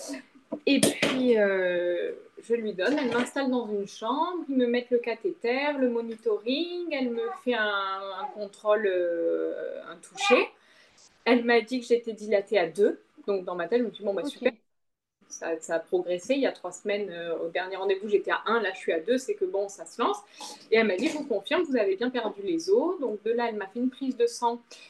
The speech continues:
Speaker 1: euh, vérifier qu'il n'y avait pas d'infection, parce que sinon, bah, c'était une césarienne en urgence, normal.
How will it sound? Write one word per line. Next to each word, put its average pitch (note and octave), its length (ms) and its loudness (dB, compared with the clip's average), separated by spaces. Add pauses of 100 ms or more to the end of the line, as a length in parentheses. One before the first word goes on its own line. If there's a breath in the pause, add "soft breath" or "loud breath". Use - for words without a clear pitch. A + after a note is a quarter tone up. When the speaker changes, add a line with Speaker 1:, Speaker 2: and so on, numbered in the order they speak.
(200 loud breath)
Speaker 1:
euh, G3 120 4
vérifier G#3+ 400 -2
qu'il A3+ 120 -2
n'y F#3+ 60 0
avait F3+ 80 -2
pas G3+ 100 2
d'infection, G#3+ 540 -2
parce A#3+ 160 -6
que F#3+ 80 -4
sinon, G3+ 320 -10
bah, G3 100 -4
c'était F#3 280 -8
une F#3+ 80 -8
césarienne F#3+ 580 -8
en F3+ 160 -10
urgence, B3 540 -6
normal. G#3+ 360 -4